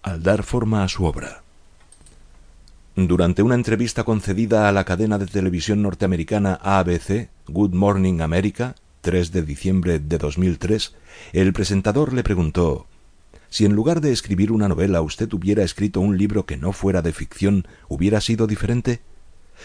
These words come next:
A lo que el autor respondió: "No lo creo. Cuando comencé la investigación para escribir El Código da Vinci,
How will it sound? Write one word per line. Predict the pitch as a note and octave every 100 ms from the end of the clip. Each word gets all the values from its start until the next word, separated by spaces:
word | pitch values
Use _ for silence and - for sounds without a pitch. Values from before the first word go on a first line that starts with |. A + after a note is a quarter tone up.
| -
A | -
lo | F#2+
que | F2 G2
el | G2
autor | F#2 C3+ -
respondió: | D3+ - E2+ D#2 F2 D#2+ - - - - - -
"No | E2
lo | A2
creo. | A#2 A2+ - - - - -
Cuando | F2+ G2 F#2
comencé | G2+ G2 -
la | D3+
investigación | C3+ A2+ - E2+ D#2+ G2+ F#2+
para | E2+
escribir | D#2 - D#2+ G2
El | F#2+ D2+
Código | G2 F#2+ E2+
da | C#2+
Vinci, | E2+ F2 F2+